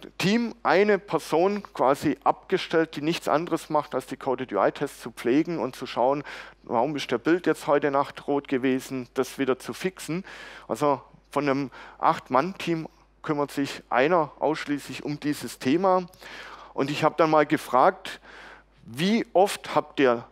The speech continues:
nach einem fehlgeschlagenen Bild, nach einem fehlgeschlagenen Test den Code angepasst, also nicht den Testcode, sondern den Produktionscode. Und in sechs Monaten kam das genau einmal vor. Also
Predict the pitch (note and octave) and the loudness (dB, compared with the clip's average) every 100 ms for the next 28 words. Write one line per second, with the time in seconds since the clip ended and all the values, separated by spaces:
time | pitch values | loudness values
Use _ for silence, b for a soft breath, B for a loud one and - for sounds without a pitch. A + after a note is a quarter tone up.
0 | - B2 - C#3 C3 B2 C#3+ F3 F#3 E3 | -2 -2 0 -2 -2 -2 2 2 2 -2
1 | D#3 B2+ C#3 C#3+ C3 A#2 - C#3+ F#3 A3 | 2 4 4 2 -2 -2 0 2 2 2
2 | C#3 C3 A#2+ B2+ C#3+ D3+ D#3+ C#3+ A#2+ C3+ | -2 -2 -4 -2 -2 -2 -2 0 0 0
3 | A#2 - F3 - - B B B - B2+ | -6 -2 -2 -2 -16 B B B 0 0
4 | C3 b b b b - - G3+ A3 - | 0 b b b b -6 2 2 2 -2
5 | _ _ C3 D#3 E3 A#2+ - C3+ - - | _ _ 0 0 0 -2 2 0 0 -12
6 | - F#2 B2 C3 - G#2+ - F#3 - C#3+ | -14 -12 -8 -8 -6 -6 -2 -2 0 -4
7 | - B2+ C3 B2 C3 - C3+ C3 - C#3+ | -4 -4 -2 -4 -6 -6 -6 -6 -8 -2
8 | D#3+ G#3+ - - D#3 G3+ - B B B | 0 -2 -6 0 2 0 -6 B B B
9 | B B B B - B2 B2+ D3+ D3 - | B B B B -4 -2 0 -2 -4 -2
10 | C#3 D3 C3+ C#3+ - A#2 B2 - A2 A2 | 0 2 2 0 -4 -6 -4 -2 -2 0
11 | A2 A2+ B2 G2+ - E2+ E2 - _ _ | 0 0 0 -4 -4 -4 -4 -6 _ _
12 | _ _ _ _ _ _ _ _ _ _ | _ _ _ _ _ _ _ _ _ _
13 | _ _ _ _ _ - G#2 G#2+ G#2 | _ _ _ _ _ -12 -6 -4 -4